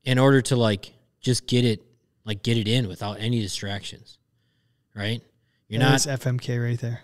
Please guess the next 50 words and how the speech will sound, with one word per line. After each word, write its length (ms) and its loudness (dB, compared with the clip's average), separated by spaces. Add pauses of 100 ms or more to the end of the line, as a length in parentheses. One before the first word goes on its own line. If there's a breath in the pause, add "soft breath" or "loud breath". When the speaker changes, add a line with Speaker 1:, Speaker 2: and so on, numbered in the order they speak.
Speaker 1:
I 40 -16
mean, 200 -2
to 140 -2
me, 280 2
it's, 440 -6
yeah, 220 -2 (140)
we'll 140 0
get 180 4
into 380 0
F 180 -10
M 120 -6
K. 260 -10
Speaker 2:
<laughs> 1700 -20
Speaker 1:
Are 640 -2
you 120 0
talking 440 0
to 140 -8
people 280 -6
on 120 -4
Speaker 2:
I, 80 2
Speaker 1:
this? 180 0
Speaker 2:
yeah, 220 4
I 100 0
just 200 -2
responded. 380 0
Speaker 1:
A 40 4
little, 160 4
you 120 -4
said 180 -2
a 40 2
little 180 2
better. 260 -6 (340 soft breath)
You 80 -8
know 80 2
what's 180 4
the 60 -20
problem? 380 0
Speaker 2:
Oh, 40 -6
he 100 0
did. 240 0
Okay, 260 -4
good. 260 -6 (280)
Speaker 1:
You 80 -8
know 60 4
what's 120 2
the 80 0
problem 360 -2
is 120 -6
that, 180 -4
uh, 260 -6